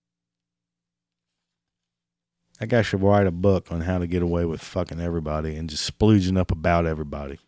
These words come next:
Fucking low-life piece of shit cocksucker. I, I would say, "I hope you die," but then that's gonna fuck up all those kids.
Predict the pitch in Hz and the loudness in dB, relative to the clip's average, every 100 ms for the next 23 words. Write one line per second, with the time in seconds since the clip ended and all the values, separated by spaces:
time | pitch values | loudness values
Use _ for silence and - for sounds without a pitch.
0 | _ _ - - - 76 - 69 76 80 | _ _ -20 -20 -12 -12 -10 -12 -4 -4
1 | 76 76 71 - 80 - - - 95 - | -4 -6 -8 -8 -8 -10 -10 0 0 0
2 | - 82 76 - 71 69 80 - _ _ | -4 -8 -8 -14 -20 -18 -18 -20 _ _
3 | _ _ _ _ _ _ _ 135 110 80 | _ _ _ _ _ _ _ -12 -10 -12
4 | - _ _ _ _ _ - - - - | -16 _ _ _ _ _ -20 -20 -20 -20
5 | _ 107 110 170 156 95 104 104 90 82 | _ 0 4 6 6 8 8 6 2 4
6 | 113 107 95 90 101 107 104 - 104 92 | 6 6 4 4 4 4 2 2 2 0
7 | - - 113 117 110 101 107 110 - - | -2 0 2 2 4 4 6 4 4 2
8 | 151 76 - - | 2 2 -6 -20